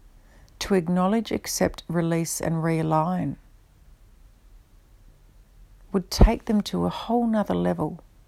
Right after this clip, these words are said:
To be able to move out of the mental pillar, to be able to acknowledge and understand, to become aware that I know what I'm doing. This is a habit of mine.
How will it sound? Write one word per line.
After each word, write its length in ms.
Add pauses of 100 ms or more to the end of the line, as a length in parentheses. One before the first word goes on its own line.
(880)
To 100
be 140
able 180
to 80
move 300
out 160
of 80
the 100
mental 320
pillar, 480 (600)
to 100
be 80
able 160
to 40
acknowledge 840
and 100
understand, 720
to 60
become 320
aware 640 (540)
that 120
I 140
know 280
what 160
I'm 160
doing. 360
This 180
is 120
a 60
habit 340
of 160
mine. 360